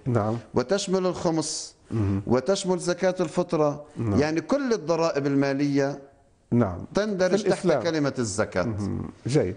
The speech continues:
Speaker 2: لهذا السبب أنا و-، يعني وضحت هذا الأمر أكثر من مرة في قناة الكوثر، بأنه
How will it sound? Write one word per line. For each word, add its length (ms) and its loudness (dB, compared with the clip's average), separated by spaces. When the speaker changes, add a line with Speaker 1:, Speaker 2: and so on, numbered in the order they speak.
Speaker 2:
لهذا 340 0
السبب 260 0
أنا 200 0
و-، 260 0
يعني 240 2
وضحت 500 0
هذا 180 0
الأمر 340 0
أكثر 360 0
من 60 0
مرة 260 0
في 140 -4
قناة 300 0
الكوثر، 540 0
بأنه 760 0